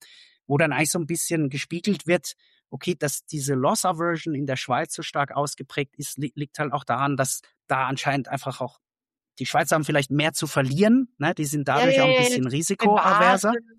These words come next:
Speaker 2: äh, äh, mhm.
Speaker 1: Bewahren, genau, genau, sind
Speaker 2: Ja,
Speaker 1: einfach
Speaker 2: genau, das ist
Speaker 1: vorsichtiger.
Speaker 2: ganz traditionelles Prinzip fast schon so,
Speaker 1: Ja.
Speaker 2: dieses, den Status quo bewahren.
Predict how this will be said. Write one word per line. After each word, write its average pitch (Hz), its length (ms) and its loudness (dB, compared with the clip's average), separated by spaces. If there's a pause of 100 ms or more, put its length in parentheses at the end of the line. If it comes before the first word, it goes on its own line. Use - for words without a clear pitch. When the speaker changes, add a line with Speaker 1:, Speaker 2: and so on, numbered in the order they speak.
(300)
Speaker 2:
äh, 214 340 -2
äh, - 40 0 (120)
mhm. 165 240 4
Speaker 1:
Bewahren, 190 200 0
genau, 147 340 2 (400)
genau, 127 300 0
sind 139 140 0
Speaker 2:
Ja, 170 40 4
Speaker 1:
einfach 160 280 2
Speaker 2:
genau, 170 100 0 (120)
das 202 200 -4
ist - 0 -
Speaker 1:
vorsichtiger. 220 260 2
Speaker 2:
ganz 240 220 -2 (520)
traditionelles 226 800 0
Prinzip 233 500 -6
fast - 260 -2
schon 208 260 -2
so, 202 280 -4 (180)
Speaker 1:
Ja. 196 120 -4
Speaker 2:
dieses, - 240 -16 (420)
den 220 100 0
Status - 480 -2
quo 233 260 -4
bewahren. 175 640 -2